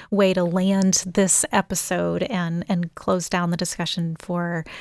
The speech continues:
today. I've really enjoyed this section. I hope all you listeners out there, I hope you're reading and enjoying it as well.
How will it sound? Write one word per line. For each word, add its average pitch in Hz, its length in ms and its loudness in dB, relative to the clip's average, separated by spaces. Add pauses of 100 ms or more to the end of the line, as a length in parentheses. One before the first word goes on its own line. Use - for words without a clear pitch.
(180)
today. 170 580 2
I've 170 440 2
really 196 420 2
enjoyed 165 480 0
this 170 160 0
section. - 460 0
I - 100 0
hope 190 240 -2
all 208 100 0
you 208 300 0
listeners 208 460 -2
out 202 180 -6
there, 196 340 0
I 196 60 2
hope 180 220 -4
you're 185 100 -2
reading 214 380 2
and 185 100 0
enjoying 185 400 -2
it 185 140 -4
as 170 160 -4
well. 185 500 -2